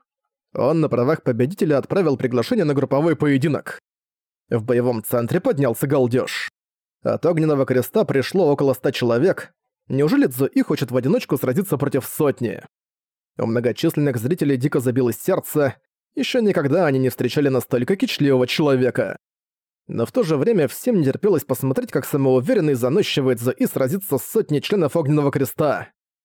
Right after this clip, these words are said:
О таком эффектном зрелище можно будет рассказывать внукам на старости лет.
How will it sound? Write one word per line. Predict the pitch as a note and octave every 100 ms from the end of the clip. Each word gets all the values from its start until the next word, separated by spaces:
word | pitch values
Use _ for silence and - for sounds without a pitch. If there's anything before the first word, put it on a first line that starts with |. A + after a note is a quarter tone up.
| _ _
О | C3
таком | A2+ G#2+ C3 E3+
эффектном | G3 F3 F3 A3
зрелище | F3+ D#3+ F3+ F3+ G3+
можно | D3 - D3+
будет | C#3+ C3
рассказывать | B2+ - C3+ C#3+ B2+
внукам | C#3 D3+ G3+
на | A#3+
старости | - C3+ B2 -
лет. | D#3 C3 G#2 -